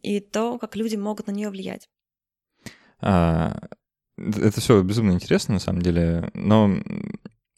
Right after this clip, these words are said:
Speaker 2: мы сегодня, да, наверное, не про разговоры, <laughs> про политику, да, а про именно активизм, то есть
Speaker 1: Мгм.
Speaker 2: какие-то действия, направленные, чтобы что-то изменилось вокруг. А, я, честно признаюсь, никогда, похоже, <laughs> никогда ни в каком общественном активизме не участвовал. То есть вот, э,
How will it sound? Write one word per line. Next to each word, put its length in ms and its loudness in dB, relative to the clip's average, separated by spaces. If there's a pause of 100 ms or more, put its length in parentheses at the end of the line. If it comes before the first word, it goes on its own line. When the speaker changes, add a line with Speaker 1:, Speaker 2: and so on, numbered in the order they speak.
(140)
Speaker 2:
мы 240 6
сегодня, 400 6
да, 160 6
наверное, 320 4
не 60 2
про 160 0
разговоры, 960 4
<laughs> 120 0
про 100 4
политику, 400 2
да, 160 6
а 80 6
про 440 4
именно 400 4
активизм, 600 4
то 80 0
есть 140 0
Speaker 1:
Мгм. 80 0
Speaker 2:
какие-то 220 0
действия, 760 4
направленные, 840 2
чтобы 400 -8 (340)
что-то 260 4
изменилось 360 2
вокруг. 360 -2 (600)
А, 400 4
я, 140 8
честно 240 2
признаюсь, 340 2
никогда, 580 4 (840)
похоже, 460 4 (100)
<laughs> 100 0
никогда 440 8
ни 140 8
в 60 -4
каком 260 4
общественном 400 0
активизме 380 4
не 100 6
участвовал. 480 2
То 80 -4
есть 140 -4
вот, 220 -2
э, 260 6